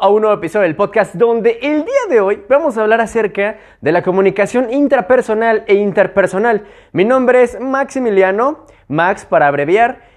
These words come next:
y bueno, vamos a comentar aspectos importantes respecto a la comunicación intrapersonal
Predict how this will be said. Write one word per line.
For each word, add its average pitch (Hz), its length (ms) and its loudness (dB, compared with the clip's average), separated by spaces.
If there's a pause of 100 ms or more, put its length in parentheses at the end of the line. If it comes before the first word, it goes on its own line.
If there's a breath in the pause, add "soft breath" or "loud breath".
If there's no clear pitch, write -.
(340 soft breath)
y 156 80 2
bueno, 285 260 2
vamos 285 280 0
a 277 100 -2
comentar 202 420 0
aspectos 240 460 -2
importantes 214 640 -2
respecto 190 500 -2
a 170 60 4
la 160 400 -2
comunicación 185 520 -2
intrapersonal 196 1000 0